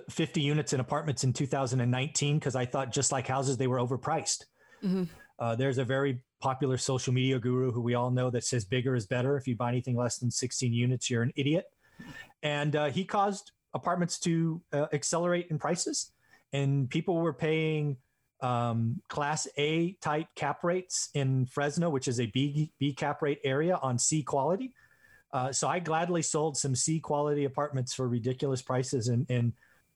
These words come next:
Speaker 1: uh, I will sit on the cash until the next crash happens. So,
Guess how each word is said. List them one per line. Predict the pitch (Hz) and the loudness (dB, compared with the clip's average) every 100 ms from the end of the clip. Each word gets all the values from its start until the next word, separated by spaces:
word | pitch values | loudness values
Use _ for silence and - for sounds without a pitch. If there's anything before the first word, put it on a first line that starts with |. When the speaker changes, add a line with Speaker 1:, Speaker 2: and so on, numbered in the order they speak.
| - | -4
Speaker 1:
uh, | 117 110 120 | -2 0 -2
I | 127 127 | -2 0
will | 123 | 0
sit | - 135 | 0 0
on | 131 | 0
the | 123 | 0
cash | - 123 123 - - - | 0 0 0 -2 -6 -2
until | 120 113 127 123 | 0 0 2 2
the | 120 | 2
next | 120 127 - | 0 0 -4
crash | - 147 185 | -2 -2 0
happens. | 113 - 110 - | -2 -4 -4 -2
So, | 131 | -2